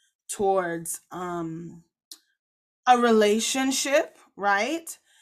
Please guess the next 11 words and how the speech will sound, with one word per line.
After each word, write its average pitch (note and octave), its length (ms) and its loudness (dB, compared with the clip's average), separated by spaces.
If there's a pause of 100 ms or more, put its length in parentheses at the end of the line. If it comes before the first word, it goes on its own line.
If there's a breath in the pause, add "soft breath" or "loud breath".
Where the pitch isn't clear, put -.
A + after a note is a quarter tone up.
(320 soft breath)
Um, G#3 380 -2
their A3+ 180 4
looks, A3 540 0
"Am E3 160 -8
I D#3 80 -12
happy F#3 380 -4
looking G#3+ 380 -2
like G3+ 360 -6
this?" G#3 220 -2
Their A3 180 2
money, C4 760 2